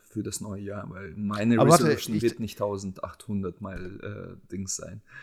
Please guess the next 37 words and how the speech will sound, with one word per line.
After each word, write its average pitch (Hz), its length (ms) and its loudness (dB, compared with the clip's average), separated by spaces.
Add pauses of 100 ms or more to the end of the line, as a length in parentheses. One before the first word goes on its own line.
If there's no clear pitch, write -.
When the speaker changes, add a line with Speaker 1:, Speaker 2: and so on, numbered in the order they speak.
(140)
Speaker 1:
sondern 95 340 -4
ein 95 40 -14
bisschen - 280 -10
höher. 98 40 2
Speaker 2:
Aber, 165 360 6
äh, - 40 -12 (480)
noch 165 140 0
ein 165 200 2
Punkt, 165 200 0
weil 143 80 4
du 135 60 -2
beim 135 120 2
Fernseher 143 380 -2
warst. 113 180 -2
Ich 120 80 -10
dachte, 143 240 -2
du 139 40 0
wolltest 135 180 -2
noch 135 120 -6
krasser 131 240 -4
darauf 123 160 -2
eingehen, 127 320 -2
deshalb 127 260 -4
habe 127 100 -2
ich - 80 -12
gesagt, 123 280 -6
ich 117 100 -14
find's - 160 -6
super 131 140 -6
interessant, 127 460 -6
weil 123 180 2
jetzt 127 200 -2
war 139 100 6
die 135 320 -4
C 139 380 -2
E 127 40 -2
S, 143 320 0